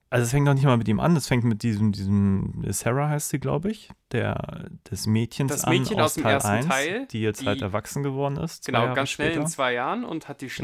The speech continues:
Speaker 2: Schnauze voll von Detroit und hat dann lieber ein Tattoo-Studio in L A.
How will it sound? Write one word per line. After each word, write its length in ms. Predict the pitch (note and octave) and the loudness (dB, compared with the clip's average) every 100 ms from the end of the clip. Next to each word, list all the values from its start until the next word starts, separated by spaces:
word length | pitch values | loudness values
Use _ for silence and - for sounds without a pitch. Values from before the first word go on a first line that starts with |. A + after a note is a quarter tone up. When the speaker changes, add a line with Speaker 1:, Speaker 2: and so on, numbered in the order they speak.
| C3 | -2
Speaker 2:
Schnauze 180 | A2+ C3+ | -2 -8
voll 380 | - C3+ E3 G3 | -2 0 0 -2
von 300 | - D3+ C3 | -2 -2 -2
Detroit 560 | B2+ - D3 F3+ A#3 | -6 0 2 2 -2
und 220 | D#3+ D#3+ | -8 -10
hat 160 | E3+ E3 | -8 -8
dann 80 | D3 | -8
lieber 160 | C3+ | -8
ein 100 | C3+ | -8
Tattoo-Studio 1120 | A#2+ A#2+ - D#3 - - B2+ B2 B2 B2 B2 - _ _ _ _ _ _ _ - | -10 -16 -12 -12 -12 -10 -10 -8 -6 -6 -8 -12 _ _ _ _ _ _ _ -8
in 140 | C#3 | -4
L 160 | B2 G#2 | -2 -2
A. 220 | E2+ E2+ | -2 -6